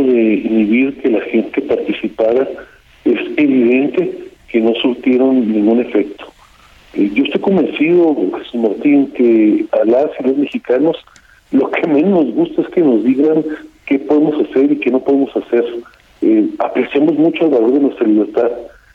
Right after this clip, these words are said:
y por eso, a pesar de estas menciones por parte del presidente, es evidente que nadie lo escuchó, eh, porque así se llenó el Zócalo y así se llenaron las calles aledañas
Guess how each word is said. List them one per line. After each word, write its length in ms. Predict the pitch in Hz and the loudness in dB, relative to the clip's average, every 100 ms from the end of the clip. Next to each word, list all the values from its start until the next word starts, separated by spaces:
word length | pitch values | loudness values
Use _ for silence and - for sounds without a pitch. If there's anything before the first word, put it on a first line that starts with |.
| _ - | _ -4
y 120 | 127 | -2
por 200 | - 131 | 0 2
eso, 380 | 143 - 185 180 | 0 0 0 0
a 120 | 131 | -2
pesar 480 | - - - 131 151 156 | -2 -2 0 0 2 2
de 300 | 160 139 135 | 2 2 0
estas 300 | - 156 139 | -2 -2 0
menciones 600 | 127 110 - 123 127 147 - | 0 -2 -2 -2 0 -4 -4
por 160 | - - | -4 -2
parte 400 | 123 113 - 139 | -2 -2 -2 0
del 340 | 139 135 110 - | 2 2 0 -4
presidente, 720 | 110 - 120 117 117 - 151 - _ _ _ - | -6 -6 -2 0 0 0 -2 -2 _ _ _ -4
es 180 | - - | -2 2
evidente 540 | 147 117 131 131 151 | 2 4 0 0 -2
que 160 | - 107 | 0 0
nadie 220 | 113 151 | 2 2
lo 120 | 147 - | 0 -2
escuchó, 400 | - - 135 - - - - _ - | -6 0 0 0 -6 -12 -18 _ -2
eh, 140 | 110 104 - | -2 0 -6
porque 400 | - - 113 107 | -4 2 2 2
así 200 | - 120 - | -2 -6 -2
se 60 | |
llenó 460 | 180 127 113 131 160 160 - - | 0 2 2 2 0 -4 -10 -4
el 160 | 110 - | -4 -2
Zócalo 440 | 190 190 160 151 | -2 0 2 2
y 160 | 117 - | 2 -2
así 220 | - 117 | -2 -2
se 60 | 165 | 0
llenaron 520 | 151 117 104 123 147 123 | 2 2 2 2 0 0
las 100 | - | 0
calles 260 | 131 151 | 0 0
aledañas 540 | 123 107 104 127 147 | 2 2 2 2 0